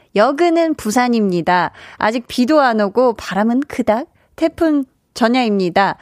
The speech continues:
무서벙, 크크. 무사히 지나가길 빕니다. 이렇게 해주셨습니다. 아, 그쵸. 지금 또 태풍이 올라오고 있어서 저도 막 이렇게 보니까, 어, 이게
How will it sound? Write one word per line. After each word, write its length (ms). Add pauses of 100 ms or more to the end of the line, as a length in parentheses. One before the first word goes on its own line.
(240)
무서벙, 560
크크. 480 (280)
무사히 540
지나가길 720 (160)
빕니다. 760
이렇게 300
해주셨습니다. 1080
아, 80
그쵸. 380
지금 340
또 200 (580)
태풍이 380
올라오고 480
있어서 760
저도 500 (300)
막 140
이렇게 380
보니까, 760
어, 320
이게 360